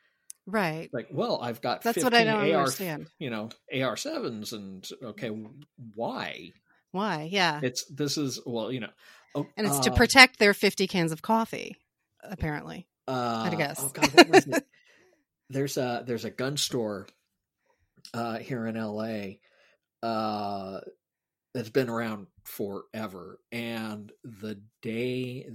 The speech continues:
Speaker 2: that, uh,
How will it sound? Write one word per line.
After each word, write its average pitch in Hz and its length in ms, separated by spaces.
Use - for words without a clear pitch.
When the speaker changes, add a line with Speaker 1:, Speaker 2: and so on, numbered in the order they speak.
Speaker 2:
that, 110 500
uh, 98 720